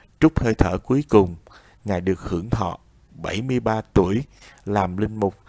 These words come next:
cha sở họ Ạt được bốn mươi mốt năm.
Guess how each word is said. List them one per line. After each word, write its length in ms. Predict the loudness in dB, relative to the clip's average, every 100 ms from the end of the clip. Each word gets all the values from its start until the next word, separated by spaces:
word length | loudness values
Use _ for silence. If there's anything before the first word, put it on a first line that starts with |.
| -20 _ _
cha 160 | -4 -2
sở 280 | -2 -2 -4
họ 240 | -6 -6
Ạt 320 | -6 -10 -8
được 220 | -8 -8 -12 _
bốn 300 | -2 0 0
mươi 120 | -6 -4
mốt 240 | -4 -2
năm. 140 | -4